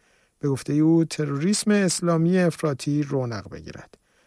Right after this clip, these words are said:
پیت هگست وزیر دفاع آمریکا نیز از پشتیبانی و همکاری دولت نیجریه در پیوند با عملیات نظامی آمریکا قدردانی کرد و گفت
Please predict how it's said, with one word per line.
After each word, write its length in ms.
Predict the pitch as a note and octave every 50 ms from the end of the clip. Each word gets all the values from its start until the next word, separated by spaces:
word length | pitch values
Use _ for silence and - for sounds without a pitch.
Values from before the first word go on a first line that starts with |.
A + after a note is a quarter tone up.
| _ _ _ _
پیت 240 | - - C3+ - -
هگست 480 | C3 A#2+ - - - E3+ F#3 G3 F3+ E3
وزیر 440 | D3+ D#3 D3+ C#3+ C#3 D#3 D#3 E3 E3
دفاع 280 | D#3 D3 - D#3+ E3
آمریکا 460 | E3 D#3+ D3 C#3 C#3 C#3 C3 - F3+
نیز 220 | F#3+ G#3 G#3 F#3+ F#3+
از 240 | F#3 F3+ F#3 F3 -
پشتیبانی 560 | - D#3+ D3 - - D#3 C#3 D3 C#3+ D3+ E3
و 100 | E3 F3
همکاری 560 | D3+ C#3+ D#3 D3+ C3 - D3 C#3+ D#3 F3+ F#3
دولت 380 | E3 D#3+ D#3 D3+ D3+ C#3+ - F3
نیجریه 680 | E3+ E3 D3+ C3+ C#3 C3+ C3 D3+ E3+ F#3+ G3+ G3 F#3 _ _ _ _ _ _ _ _ -
در 220 | E3+ E3+ F3 F3
پیوند 460 | E3 - E3+ D#3+ D#3 E3+ E3+ D#3+ C#3+
با 180 | C3+ D#3 E3 D#3+
عملیات 480 | D#3 D3 C#3+ C#3+ C#3 C#3+ D#3 D3+ -
نظامی 500 | E3+ E3 D#3 C#3+ C3 D3+ D3 C#3+ C#3+ D#3
آمریکا 420 | E3 D#3 D3 C#3 C3+ B2 - D#3 E3
قدردانی 800 | - _ - D3 C3+ B2+ A#2+ A#2+ B2 B2 B2 B2 B2 C#3+ F#3 G3
کرد 320 | - F#3 F3 D#3+ C#3+ C#3
و 100 | C#3+ D3+
گفت 280 | C#3+ F#3 G3 E3+ -